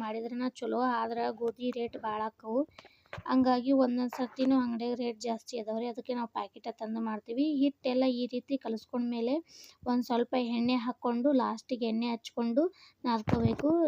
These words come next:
ನೋಡ್ರಿ, ಹಿಟ್ಟೆಲ್ಲ ಅಂಟ್ಕೊಳ್ಳೋದೇ ಇಲ್ಲ, ಪಾತ್ರೆ ಕೂಡ ಅಂಟ್ಕೊಳ್ಳೋದಿಲ್ಲ. ಈಗ ಇದು ಹಿಟ್ಟು ಹಾತು,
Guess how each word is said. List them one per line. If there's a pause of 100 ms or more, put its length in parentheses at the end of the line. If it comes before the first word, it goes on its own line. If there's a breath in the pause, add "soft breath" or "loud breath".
(100)
ನೋಡ್ರಿ, (100)
ಹಿಟ್ಟೆಲ್ಲ
ಅಂಟ್ಕೊಳ್ಳೋದೇ
ಇಲ್ಲ, (160)
ಪಾತ್ರೆ
ಕೂಡ (100)
ಅಂಟ್ಕೊಳ್ಳೋದಿಲ್ಲ. (500 soft breath)
ಈಗ
ಇದು
ಹಿಟ್ಟು
ಹಾತು,